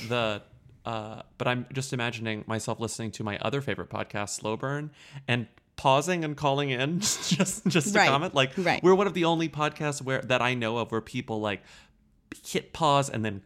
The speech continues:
Speaker 1: call them. Call
Speaker 2: I do,
Speaker 1: the
Speaker 2: I
Speaker 1: hosts
Speaker 2: do like that
Speaker 1: immediately.
Speaker 2: we inspire, like, the mid-episode call versus the, like, "I'm just gonna call in later."
Speaker 1: The
Speaker 2: It's more
Speaker 1: post.
Speaker 2: like the angry, like, press pause, like,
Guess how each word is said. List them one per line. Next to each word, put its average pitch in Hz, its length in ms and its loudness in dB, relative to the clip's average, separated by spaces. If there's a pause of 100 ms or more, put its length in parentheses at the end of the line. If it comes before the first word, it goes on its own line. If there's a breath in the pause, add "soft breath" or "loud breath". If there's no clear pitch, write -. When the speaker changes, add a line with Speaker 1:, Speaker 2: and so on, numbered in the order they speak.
(140)
Speaker 1:
call 110 500 2
them. - 260 -8 (160)
Call - 240 8
Speaker 2:
I - 40 8
do, 294 160 10
Speaker 1:
the - 60 4
Speaker 2:
I - 60 4
Speaker 1:
hosts 247 140 8
Speaker 2:
do 277 140 6
like 311 60 6 (140)
that 277 40 4
Speaker 1:
immediately. 240 300 4
Speaker 2:
we 220 220 0
inspire, 175 440 2
like, 165 220 2
the 160 100 2
mid-episode 160 800 4
call 190 240 2
versus 160 360 -2
the, 156 100 -2
like, 143 320 0 (260 loud breath)
"I'm 196 120 6
just 190 120 -4
gonna 185 160 2
call 156 280 2
in 147 220 6
later." 147 420 4
Speaker 1:
The 139 80 4
Speaker 2:
It's 123 100 2
more 185 120 6
Speaker 1:
post. 175 40 4
Speaker 2:
like 165 200 2
the 175 160 2 (260)
angry, 185 380 8
like, 160 240 2
press 156 340 0
pause, 147 340 0
like, 147 200 -2